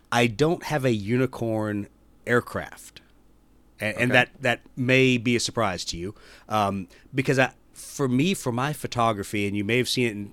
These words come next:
Speaker 1: in how I've been shooting kind of in the last six months, um, I'm really trying to hone in on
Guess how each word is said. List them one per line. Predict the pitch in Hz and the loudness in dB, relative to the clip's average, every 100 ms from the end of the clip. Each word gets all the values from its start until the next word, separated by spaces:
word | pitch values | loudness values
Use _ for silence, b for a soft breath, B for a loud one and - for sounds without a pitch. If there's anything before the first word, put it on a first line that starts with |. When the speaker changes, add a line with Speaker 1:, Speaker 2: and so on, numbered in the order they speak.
| 113 | -10
Speaker 1:
in | 98 | -8
how | - 123 120 | -2 2 2
I've | 104 92 | 2 -2
been | 107 98 | -4 -2
shooting | - 120 110 104 101 98 | -2 0 0 -2 -2 -6
kind | - 110 | -8 -8
of | 98 | -8
in | 92 | -8
the | 90 | -6
last | 95 98 95 - - - B B B - | -2 -2 -2 -4 -10 -16 B B B -10
six | - 143 - | -4 -2 -2
months, | 110 104 92 87 - b b b - | -2 -2 -2 -4 -10 b b b -8
um, | 90 87 87 90 - | -4 -4 -6 -10 -6
I'm | 123 123 117 | 0 2 2
really | 123 147 170 | 2 2 0
trying | - 147 139 127 | -2 0 0 0
to | |
hone | 110 123 123 117 | -2 0 0 2
in | 107 104 104 - | 0 -2 -4 -6
on | 95 92 90 90 | -6 -4 -6 -8